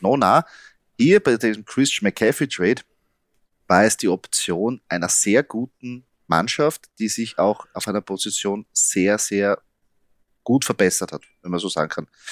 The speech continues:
Das heißt, das Work-, der Workload, also ist von einer, ähm, besseren Offense und von einer besseren Situation, ähm,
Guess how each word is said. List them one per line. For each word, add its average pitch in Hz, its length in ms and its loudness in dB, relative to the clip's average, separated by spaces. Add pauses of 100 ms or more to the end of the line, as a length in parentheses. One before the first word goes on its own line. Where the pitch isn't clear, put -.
(240)
Das - 80 -2
heißt, 110 160 4
das - 120 -6
Work-, 107 300 2
der 98 140 0
Workload, 113 500 0 (160)
also 110 140 4
ist 147 140 4
von 139 100 0
einer, 123 240 2 (480)
ähm, 107 320 4 (140)
besseren 117 400 2
Offense 127 680 -2
und 104 160 -12
von 107 160 -4
einer 107 200 0 (120)
besseren 104 360 0
Situation, 101 760 -4 (580)
ähm, 98 720 4